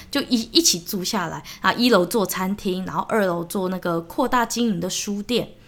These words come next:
而且呢，他们不只进艺术的书，他们还进一些人文思潮的啊，像哲学啊、文学啊那样的书。而且呢，就刻意放在一些明显的位置，让那些，呃，进-，走进来的人呢，会有兴趣多看两眼。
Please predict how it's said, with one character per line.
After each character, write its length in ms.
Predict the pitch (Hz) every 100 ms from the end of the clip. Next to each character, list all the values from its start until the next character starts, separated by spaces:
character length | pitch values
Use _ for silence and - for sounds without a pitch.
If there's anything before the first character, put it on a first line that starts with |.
| -
而 80 |
且 160 | 262 349
呢， 160 | 277 240
他 120 | 269
们 100 | 285
不 160 | - 294
只 220 | - 165
进 360 | 165 233 208 -
艺 120 | 240
术 160 | 208 220
的 140 | 180
书， 260 | 175 190 180
他 140 | 226
们 100 | 240
还 80 | 180
进 240 | 170 247 233
一 20 |
些 200 | 220 233
人 200 | 190 180
文 160 | 202 214
思 300 | - 233 233
潮 320 | - 165 165
的 160 | 190
啊， 140 | 190 190
像 140 | - 202
哲 300 | - 185 214
学 460 | 254 - 165 165 180
啊、 240 | 190 196
文 240 | 190 180 226
学 280 | - 175
啊 140 | 180 190
那 80 | 214
样 100 | 208
的 80 |
书。 240 | 180 - 208
而 60 | -
且 140 | 254
呢， 140 | 196
就 140 | 185 240
刻 240 | - 285
意 160 | 254 233
放 220 | 226 240
在 100 | 233
一 60 | 233
些 120 | 226
明 300 | 208 180 254
显 180 | 247 165
的 60 | 165
位 220 | 233 180
置， 220 | 175 214 -
让 220 | 240 233
那 80 | 233
些， 360 | 220 202 196 202 -
呃， 220 | - 185
进-， 280 | - - -
走 180 | - 175
进 200 | 170 294
来 180 | 233 175
的 100 | 175
人 200 | 165 165
呢， 120 | 165
会 300 | 196 214 180 -
有 100 | 180
兴 240 | - 220
趣 180 | 208 226
多 180 | 208 202
看 280 | 226 220
两 200 | 175 160
眼。 140 | 190